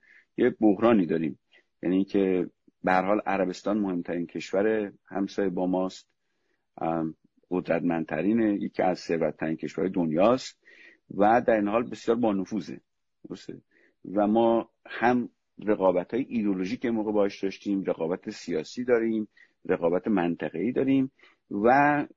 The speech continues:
تجربهٔ این چهل سال نشون داده ما هر جا نزدیک شدیم به عربستان، تونستیم وحدت کنیم، منافعش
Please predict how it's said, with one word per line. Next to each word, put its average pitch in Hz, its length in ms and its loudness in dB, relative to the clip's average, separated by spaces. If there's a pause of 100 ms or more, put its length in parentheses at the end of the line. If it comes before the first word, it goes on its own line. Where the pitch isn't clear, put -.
(1200)
تجربهٔ 101 460 0
این 95 200 0
چهل 95 200 -2
سال 120 260 0
نشون 101 300 -4
داده - 300 -8 (280)
ما 123 180 0
هر 131 300 2
جا 139 280 0
نزدیک 110 500 -2
شدیم 92 280 -6
به 90 80 -4
عربستان، 87 540 -4
تونستیم 87 560 -6 (460)
وحدت 90 520 0
کنیم، 120 600 -2 (560)
منافعش 101 1000 0